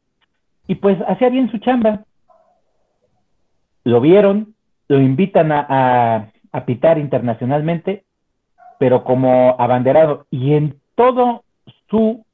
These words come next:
labor de juez de línea, nunca se equivocó.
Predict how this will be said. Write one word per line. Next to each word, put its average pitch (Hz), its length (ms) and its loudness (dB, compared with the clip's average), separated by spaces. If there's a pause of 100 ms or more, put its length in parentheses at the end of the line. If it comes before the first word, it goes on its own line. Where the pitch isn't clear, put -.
(160)
labor 135 520 0 (640)
de - 100 -4
juez 175 240 0
de 185 80 0
línea, 185 440 -2 (360)
nunca 147 360 -2
se 131 80 -6
equivocó. 107 520 -6